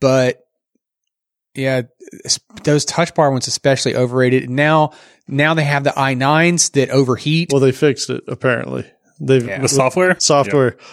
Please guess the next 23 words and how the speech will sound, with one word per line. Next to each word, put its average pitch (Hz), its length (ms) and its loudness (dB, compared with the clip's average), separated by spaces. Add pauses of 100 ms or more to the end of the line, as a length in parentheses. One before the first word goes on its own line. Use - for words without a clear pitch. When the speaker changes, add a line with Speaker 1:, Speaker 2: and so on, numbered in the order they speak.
(140)
Speaker 3:
Yeah. 175 120 4
Speaker 2:
Th-, 175 100 -6 (160)
th-, 165 120 -2
there 160 140 4
Speaker 1:
Yeah. 165 60 2
Speaker 2:
was 160 120 2
somebody 180 320 4
that 160 160 2
actually 147 520 2
went 131 460 0
and 143 80 -2
did 143 140 4
a 143 40 2
video 135 400 4
and 123 100 0
they 123 100 2
showed 139 280 4
it 127 100 2
after 123 320 2
the 127 120 2
update, 117 500 0
and 113 140 -6
it's, 117 320 -6